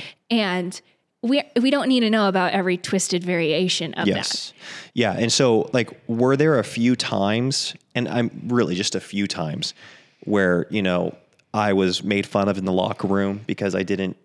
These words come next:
Speaker 2: know an expre-, what an expression meant or what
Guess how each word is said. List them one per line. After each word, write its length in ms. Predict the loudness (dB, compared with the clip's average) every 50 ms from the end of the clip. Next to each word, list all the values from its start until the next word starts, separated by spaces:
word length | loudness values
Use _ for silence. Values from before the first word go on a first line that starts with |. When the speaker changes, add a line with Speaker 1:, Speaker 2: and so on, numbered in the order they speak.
| _ _
Speaker 2:
know 340 | -4 -2 0 2 2 2 2
an 80 | 0 0
expre-, 420 | -2 -4 -4 -2 -2 -2 0 0
what 220 | 0 -2 -2 -2 -4 -6
an 80 | -4
expression 560 | -4 -4 -6 -4 -2 -2 -2 -2 -2 -2 0 0
meant 280 | 0 0 0 -2 -4
or 160 | -4 -4 -4
what 280 | -2 0 0 -2 -2 -4